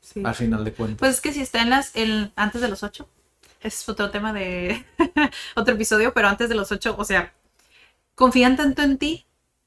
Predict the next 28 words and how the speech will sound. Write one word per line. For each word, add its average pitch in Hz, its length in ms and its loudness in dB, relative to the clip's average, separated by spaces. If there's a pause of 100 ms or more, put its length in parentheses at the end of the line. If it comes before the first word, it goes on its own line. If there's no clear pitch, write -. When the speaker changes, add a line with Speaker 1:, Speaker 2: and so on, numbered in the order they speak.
(120)
Speaker 1:
que 254 140 2
si 240 160 -2
tú 240 220 -2
les 254 200 2
dices - 360 -6
algo, 262 460 0 (720)
o 240 120 -2
sea, 247 140 0
te 233 100 2
ven 233 180 2
como 285 280 2
todopoderoso. 226 640 2 (960)
Entonces, 233 680 2
el 240 140 2
hecho 254 280 0
de 254 200 -2
que 190 1000 0
le, 202 300 -2
les 220 180 -2
pegues 190 380 -4
o 220 40 -2
les 240 180 0
grites 208 440 -2
o 208 40 -4
les 196 160 -4
digas 220 260 0
algo 233 180 0
malo, 208 640 2